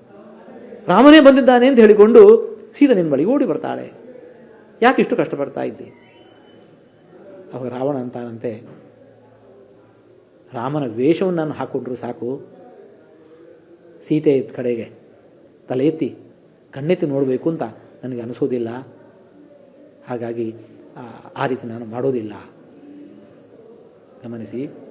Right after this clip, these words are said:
ಯಾರು ರಾವಣ ಅಂತಂದ್ರೆ, ಅವನು ಕೂಡ ರಾಮನ ಕುರಿತಾಗಿ ಇಂತಹ ಮಾತನ್ನು ಅಂತ ಇದ್ದಾನೆ ಅಂತಂದ್ರೆ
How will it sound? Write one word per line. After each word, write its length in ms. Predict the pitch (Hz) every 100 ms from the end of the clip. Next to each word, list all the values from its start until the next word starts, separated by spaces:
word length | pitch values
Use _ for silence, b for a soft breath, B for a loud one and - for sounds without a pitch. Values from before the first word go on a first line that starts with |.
| - - - - - - 117
ಯಾರು 280 | 127 160
ರಾವಣ 340 | 127 120 127 127
ಅಂತಂದ್ರೆ, 460 | 117 113 107 101 - - - - - - 151 - - - _ _ b b
ಅವನು 340 | 185 262 311 311
ಕೂಡ 200 | 294 285 233 240 233
ರಾಮನ 400 | 175 254 262 220
ಕುರಿತಾಗಿ 720 | 233 240 208 202 208 208 214 B B
ಇಂತಹ 360 | 233 302 269
ಮಾತನ್ನು 340 | 247 240 240 202
ಅಂತ 160 | 202
ಇದ್ದಾನೆ 360 | 220 202 196 185
ಅಂತಂದ್ರೆ 440 | 175 160 185 156